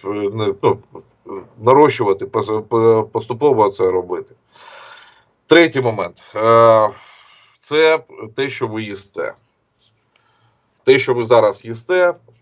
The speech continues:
е, в принципі, і так, як ви поводите себе повод-, побут, ну, це дуже проста порада. Якщо ви хоч раз були в поході,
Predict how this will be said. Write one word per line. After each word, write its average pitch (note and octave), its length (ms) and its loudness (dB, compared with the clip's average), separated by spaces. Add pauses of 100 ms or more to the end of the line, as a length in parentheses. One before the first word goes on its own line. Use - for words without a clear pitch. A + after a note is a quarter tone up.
е, G2+ 260 -6
в G2 100 -8
принципі, A#2 720 -4
і G#2 80 -8
так, A#2+ 300 2
як F#2+ 180 -4
ви G#2+ 120 -4
поводите G2+ 480 -6
себе G2+ 220 -6
повод-, C#3 440 2 (300)
побут, C#3+ 380 2 (340)
ну, A#2+ 120 -4
це E3 200 2
дуже C3 240 -2
проста A#2 360 0
порада. D3 500 0
Якщо G#2 400 -6
ви A2+ 100 -2
хоч A2+ 300 -8
раз A2 240 2
були G2 240 -8
в G2 60 -14
поході, A2+ 480 -4